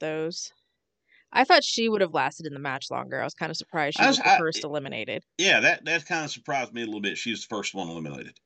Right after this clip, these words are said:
Speaker 2: And that was a little bit of a, little bit of a shock.
Speaker 1: I thought it would have been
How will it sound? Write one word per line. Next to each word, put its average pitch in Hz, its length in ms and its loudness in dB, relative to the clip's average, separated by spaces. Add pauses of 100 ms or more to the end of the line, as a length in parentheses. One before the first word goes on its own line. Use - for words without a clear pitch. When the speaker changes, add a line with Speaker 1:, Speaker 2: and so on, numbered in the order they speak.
(120)
Speaker 2:
And 107 220 6
that 113 180 6
was 101 180 -6
a 92 80 -10
little 95 240 -6
bit 87 160 -4
of 73 120 -10
a, 71 140 -18 (920)
little 190 260 4
bit 190 140 4
of 170 60 2
a 170 40 4
shock. 104 440 4 (320)
Speaker 1:
I 226 180 8
thought 196 240 6
it 175 80 2
would 175 140 2
have 170 180 -2
been 156 440 0